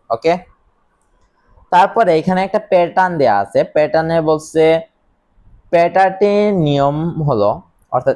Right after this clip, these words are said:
এই প্যাটার্নটির নিয়ম কি বলতে হবে। তো দেখো, পাঁচের সাথে পাঁচ যোগ করলে কত হয়? দশ হয়। দশের সঙ্গে পাঁচ যোগ করলে কত হয়? পনেরো হয়।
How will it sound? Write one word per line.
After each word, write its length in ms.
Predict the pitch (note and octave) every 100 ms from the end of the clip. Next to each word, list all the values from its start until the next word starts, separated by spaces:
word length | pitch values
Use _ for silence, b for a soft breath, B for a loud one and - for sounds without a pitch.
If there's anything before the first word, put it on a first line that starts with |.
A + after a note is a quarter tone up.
| D3
এই 80 | D#3+ -
প্যাটার্নটির 480 | - D#3+ E3+ E3 F3+ D#3
নিয়ম 220 | D3+ D3+ D#3
কি 120 | C#3
বলতে 260 | A#2+ A2 B2
হবে। 220 | A2+ G2 - _ _ _
তো 40 | D3
দেখো, 280 | E3+ E3 B2 - _ _ _ -
পাঁচের 360 | F#3 F#3 G#3 G3+
সাথে 240 | A3 A3 G3+
পাঁচ 160 | G3+ F#3+ -
যোগ 140 | G3
করলে 220 | G#3 F3+ F3+
কত 160 | F#3+ F3+
হয়? 220 | D#3 A#2 A2+
দশ 140 | C3+ -
হয়। 160 | B2 A2 C3+
দশের 280 | D3+ F#3+ F#3
সঙ্গে 220 | F3+ F3+ F#3
পাঁচ 140 | F3 F3
যোগ 120 | E3+ F3
করলে 200 | F3+ F3
কত 120 | F3+ F3+
হয়? 240 | F3 B2+ -
পনেরো 300 | D3 D3+ D3
হয়। 120 | C3+